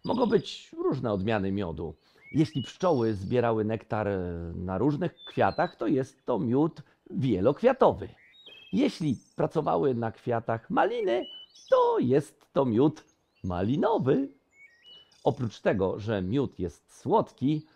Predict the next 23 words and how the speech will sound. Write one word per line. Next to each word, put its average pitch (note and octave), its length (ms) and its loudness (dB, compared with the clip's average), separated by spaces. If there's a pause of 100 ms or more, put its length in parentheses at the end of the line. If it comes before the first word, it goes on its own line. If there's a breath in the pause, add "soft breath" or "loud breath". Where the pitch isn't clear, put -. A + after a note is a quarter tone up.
(180 soft breath)
to F#2 100 -4
jest A2 300 0 (140)
oczywiście G#2 760 0 (340)
bardzo D3 760 2
zdrowy. F#2+ 840 -2 (800 soft breath)
Jeśli B2 380 -2 (240)
macie - 340 0
ochotę C#3 420 0
nagle A2+ 480 0
na A2 180 -2
coś G3+ 240 -6
słodkiego, E3+ 960 -2 (220)
to D#3+ 260 0
sięgnijcie F3 760 -2
właśnie B2+ 460 -2
po G#2 300 0 (220)
łyżeczkę D4 680 4
miodu. D#3 520 -2 (1120 soft breath)
Bardzo A3 460 2
was D#3 240 0
do B2+ 120 0
tego A#2+ 240 0
zachęcam. G2 640 -4